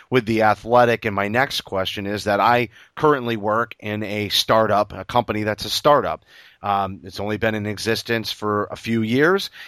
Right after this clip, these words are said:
and it's a completely different environment, but it's one that definitely thrives off creativity. And so I thought maybe you could tell us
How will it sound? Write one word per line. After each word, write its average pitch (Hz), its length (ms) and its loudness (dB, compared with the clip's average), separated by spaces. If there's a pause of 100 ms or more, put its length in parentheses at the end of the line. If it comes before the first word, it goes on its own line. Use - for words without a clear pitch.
(200)
and 110 400 2
it's 135 180 -2
a 120 40 -6
completely 127 480 0
different 120 320 0
environment, 110 540 2
but 107 80 -4
it's - 180 -6
one 117 240 -2
that 101 200 -4
definitely 113 480 -2
thrives 104 500 2
off 101 320 -2
creativity. 104 800 -2
And 101 100 -6
so 120 140 0
I 117 60 2
thought 170 220 2
maybe 131 280 -2
you 123 120 -4
could - 160 -8
tell 110 240 0
us 98 280 0